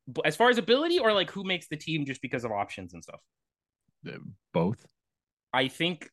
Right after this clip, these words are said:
Speaker 1: I would, okay, purely based on ability, I put Pop ahead of Richards,
Speaker 2: Right.
Speaker 1: but because Pop has options, I
Speaker 2: Let's
Speaker 1: put
Speaker 2: do
Speaker 1: Richards.
Speaker 2: straight ability then.
Speaker 1: Straight ability?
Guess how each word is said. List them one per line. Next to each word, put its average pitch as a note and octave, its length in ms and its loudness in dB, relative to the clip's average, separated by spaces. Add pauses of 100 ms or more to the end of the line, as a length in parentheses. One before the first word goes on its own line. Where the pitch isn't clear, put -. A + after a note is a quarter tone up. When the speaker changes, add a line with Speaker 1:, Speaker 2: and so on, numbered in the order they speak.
Speaker 1:
I B2 160 2
would, C3+ 260 -4
okay, B2+ 320 -2 (180)
purely F#3 200 0
based F3+ 200 -2
on D3 80 -2
ability, C#3 340 -2
I A2+ 80 -4
put - 240 -10
Pop A2 400 -4
ahead A2 260 -4
of G#2 120 -8
Richards, A2+ 140 -4
Speaker 2:
Right. E2+ 240 2
Speaker 1:
but - 180 -8
because G#2+ 360 -6
Pop A2 300 -2
has G2 100 -10
options, F#2+ 360 -6
I F2+ 80 -8
Speaker 2:
Let's F#3+ 200 4
Speaker 1:
put - 60 0
Speaker 2:
do A3+ 60 10
Speaker 1:
Richards. G3+ 120 10
Speaker 2:
straight D3 340 6
ability A2 420 6
then. - 160 -10 (220)
Speaker 1:
Straight F3 360 2
ability? F#3 600 0